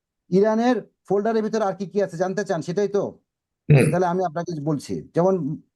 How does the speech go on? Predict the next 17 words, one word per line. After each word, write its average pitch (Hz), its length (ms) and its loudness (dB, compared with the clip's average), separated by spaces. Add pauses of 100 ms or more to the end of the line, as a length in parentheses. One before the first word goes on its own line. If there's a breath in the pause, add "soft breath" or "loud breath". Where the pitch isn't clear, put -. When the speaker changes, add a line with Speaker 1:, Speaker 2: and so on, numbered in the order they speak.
(140)
Speaker 1:
আপনারা 190 280 0
পড়েছেন 202 460 2
যে 190 140 2
দেখেছেন 196 460 -2
বিভিন্ন 180 280 -2
ডকুমেন্টারি, 175 640 -2 (380)
নর্থ 202 200 0
কোরিয়ার 214 360 0
মতো 196 280 0
ইরানের 190 400 0
মাটির 170 220 -6
নিচে 175 240 -2
আরেকটা 139 220 -2
শহর 107 240 -8
আছে, - 220 -14 (460)
ঠিক 160 160 -2
না? 180 140 -4